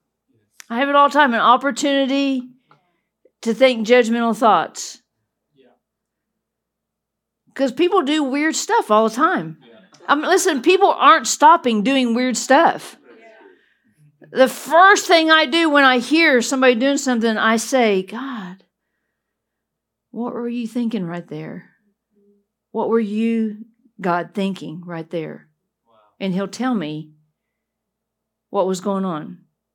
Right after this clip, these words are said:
Speaker 1: I mean, you can ask Jared and Clondra. I could tell what they had going on. It was a simple fix,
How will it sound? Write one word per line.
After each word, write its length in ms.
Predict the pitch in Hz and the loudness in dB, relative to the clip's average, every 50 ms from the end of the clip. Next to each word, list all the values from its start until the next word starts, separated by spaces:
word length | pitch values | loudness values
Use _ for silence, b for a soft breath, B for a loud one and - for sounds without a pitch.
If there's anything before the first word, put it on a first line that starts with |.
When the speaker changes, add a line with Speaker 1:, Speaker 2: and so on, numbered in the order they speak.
| _ | _
Speaker 1:
I 40 | - | -8
mean, 140 | 202 208 226 | -4 -4 -4
you 60 | 247 | -2
can 140 | 247 285 262 | -2 -4 -4
ask 200 | 233 202 202 - | -4 -4 -6 -6
Jared 220 | - 214 202 196 | -4 -4 -2 -2
and 80 | 190 185 | -4 -4
Clondra. 320 | - 240 247 233 190 170 - | -4 -4 -4 -4 -4 -6 -4
I 580 | - 180 208 220 226 233 233 226 220 - 226 - _ _ _ _ | -2 -2 0 0 0 0 -2 -4 -6 -8 -10 -18 _ _ _ _
could 180 | - - 190 220 | -10 -10 -10 -4
tell 280 | - 269 269 208 170 | -2 0 0 0 0
what 240 | 165 175 185 - - _ | 0 -2 -4 -4 -6 _
they 160 | 185 202 202 208 | -6 -4 -4 -2
had 160 | 208 214 190 | -4 -4 -4
going 220 | 180 214 220 220 | -4 -4 -4 -2
on. 360 | 226 214 190 180 175 175 165 _ _ _ _ _ _ _ _ _ _ _ _ _ _ _ _ _ _ _ | -2 -2 -4 -4 -6 -10 -12 _ _ _ _ _ _ _ _ _ _ _ _ _ _ _ _ _ _ _
It 60 | 220 | -8
was 100 | 226 208 | -6 -6
a 80 | 226 214 | -6 -6
simple 340 | 220 - 277 254 220 233 | -6 -6 -6 -4 -4 -4
fix, 580 | 208 208 - 160 - - - - - - - - | -6 -4 -6 -8 -8 -8 -12 -16 -16 -16 -18 -20